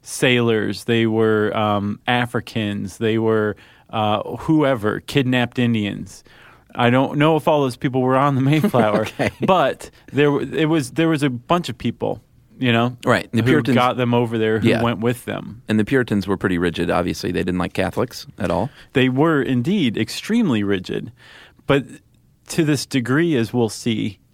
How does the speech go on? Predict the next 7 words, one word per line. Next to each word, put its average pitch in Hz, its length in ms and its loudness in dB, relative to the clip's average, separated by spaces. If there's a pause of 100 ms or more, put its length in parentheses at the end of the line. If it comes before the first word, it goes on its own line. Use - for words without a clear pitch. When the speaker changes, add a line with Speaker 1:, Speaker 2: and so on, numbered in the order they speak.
Speaker 1:
um, 113 380 0 (800)
they, 135 260 2
they, 123 360 0 (680)
they 135 140 2
found 143 500 0
that, - 160 0
like, 120 260 0